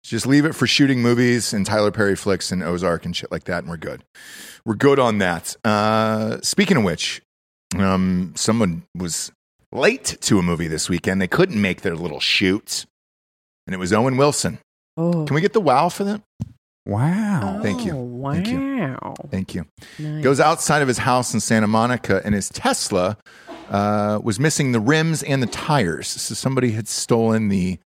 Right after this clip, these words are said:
Speaker 1: uh, tires and the rims off of Owen Wilson's Tesla.
Speaker 2: Oh, where? Beverly Hills?
Speaker 1: <laughs> Santa Monica.
Speaker 2: Yeah.
Speaker 1: <laughs>
Speaker 2: Exactly right.
Speaker 1: Wha-, what?
Speaker 2: Venice, Venice or Santa Monica? Yeah.
Speaker 1: Come on, dude. A
Speaker 2: Mm-hmm.
Speaker 1: Tesla?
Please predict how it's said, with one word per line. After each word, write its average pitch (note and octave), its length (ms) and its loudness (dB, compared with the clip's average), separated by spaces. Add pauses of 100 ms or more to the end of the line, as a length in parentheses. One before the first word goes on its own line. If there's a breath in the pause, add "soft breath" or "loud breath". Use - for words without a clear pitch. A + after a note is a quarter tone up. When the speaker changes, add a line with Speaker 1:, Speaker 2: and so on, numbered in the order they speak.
(420)
Speaker 1:
uh, G2 180 -6
tires B2+ 640 -2
and G2+ 180 -2
the F#2+ 60 -2
rims F2 560 -2
off F#2 240 -8
of F2+ 160 -6
Owen F#2+ 340 -2
Wilson's F2 520 -6
Tesla. - 680 -6 (200)
Speaker 2:
Oh, C4 100 -4
where? B3+ 260 0
Beverly B3+ 420 -2
Hills? D#4 240 -4
Speaker 1:
<laughs> - 500 -2
Santa A2+ 300 0
Monica. A2+ 440 -2 (180)
Speaker 2:
Yeah. D3 240 -2 (100)
Speaker 1:
<laughs> - 300 -2 (200)
Speaker 2:
Exactly D3 420 -2
right. G#3+ 200 6
Speaker 1:
Wha-, C#3 80 -8 (100)
what? G#3+ 120 6
Speaker 2:
Venice, A3 280 -2 (300 soft breath)
Venice A3+ 380 4
or A#3 80 4
Santa G#3 260 2
Monica? G3 400 2
Yeah. E3+ 440 2
Speaker 1:
Come D3 240 -4
on, F2 200 -2
dude. G2 220 0
A - 40 -2
Speaker 2:
Mm-hmm. G3+ 100 4
Speaker 1:
Tesla? G#3+ 580 4